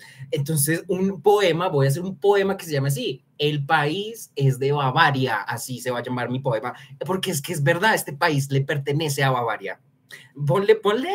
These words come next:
el nombre que tú quieras a la, a la, ahí a la cervecera,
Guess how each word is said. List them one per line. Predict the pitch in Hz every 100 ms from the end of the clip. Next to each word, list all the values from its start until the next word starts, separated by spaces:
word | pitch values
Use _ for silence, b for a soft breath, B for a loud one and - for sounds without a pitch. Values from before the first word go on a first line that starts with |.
| 440 -
el | 180 165
nombre | 165 165 -
que | 330
tú | - 143
quieras | 135 123 143
a | 466
la, | 403 143 135
a | 139 147 139
la, | 139 143 143 143
ahí | 147 135 135 131
a | 156 185
la | 214 196
cervecera, | - 151 135 175 277